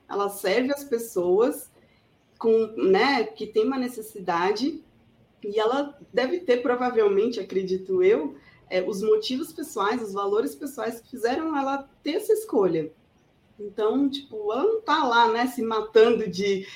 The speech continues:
postar na rede social pra ela poder garantir um cliente. E eu acho que é isso que traz essa ansiedade pra gente, né? Da gente acreditar que essas coisas realmente vão fazer com que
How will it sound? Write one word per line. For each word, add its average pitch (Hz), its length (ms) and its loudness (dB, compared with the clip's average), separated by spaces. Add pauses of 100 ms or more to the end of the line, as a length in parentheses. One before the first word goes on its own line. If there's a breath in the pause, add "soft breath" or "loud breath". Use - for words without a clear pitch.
(160 loud breath)
postar 202 400 2
na 208 120 6
rede 214 240 10
social 214 380 0
pra 240 120 0
ela 240 120 0
poder 220 260 2
garantir 208 520 0
um 202 80 -4
cliente. 185 720 -2 (400 soft breath)
E 214 60 -4
eu 208 80 2
acho 220 200 -6
que - 80 -2
é 240 60 6
isso 254 260 -2
que - 120 -4
traz 262 320 -4
essa 254 520 -2
ansiedade 240 680 -4
pra 208 240 -4
gente, 160 440 -8
né? 170 200 -2
Da 185 100 -6
gente 202 220 -6
acreditar 214 580 -6
que 226 160 -4
essas 254 320 -4
coisas 226 400 -2
realmente 240 480 -6
vão 233 180 -6
fazer 226 340 -2
com 247 200 -6
que 240 320 -4